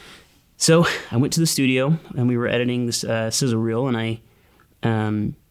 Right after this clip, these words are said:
got to talking with this director. His name was Jack, and, uh, it, we just really hit it off. He seemed pretty rad, and I had a great conversation with him. And then we all, the three of us, went to dinner afterwards, and at dinner,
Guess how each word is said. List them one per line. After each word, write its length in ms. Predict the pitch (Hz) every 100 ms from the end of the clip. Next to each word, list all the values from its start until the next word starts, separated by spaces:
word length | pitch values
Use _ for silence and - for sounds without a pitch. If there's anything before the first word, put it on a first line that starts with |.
| -
got 160 | 120 117
to 220 | 113 107
talking 400 | - 113 110 123
with 80 | 117
this 160 | 110
director. 480 | - 107 107 - 127
His 80 | 120
name 140 | 110
was 100 | 107
Jack, 380 | - 107 113 131
and, 160 | 107 101 - - - - -
uh, 340 | 113 110 107 - -
it, 220 | 67 - - - _ - -
we 80 |
just 220 | 117 117 110
really 200 | 117 117
hit 120 | 113
it 40 |
off. 360 | 104 110 135 -
He 140 | -
seemed 340 | 117 127 117 -
pretty 200 | - 113
rad, 280 | 107 110 127
and 160 | 110
I 240 | 107 113 110 - _ _ _ -
had 200 | 120 104
a 20 |
great 220 | 107 98
conversation 500 | 113 113 113 117 131
with 160 | 127 139
him. 140 | 139
And 120 | 117
then 140 | 117 117
we 80 |
all, 160 | 117 120
the 100 | 139
three 200 | - 127
of 80 | 110
us, 120 | -
went 140 | 113
to 60 | 110
dinner 260 | 113 117 113
afterwards, 540 | 120 - 110 113 104
and 80 | 104
at 100 | 90
dinner, 380 | 127 120 117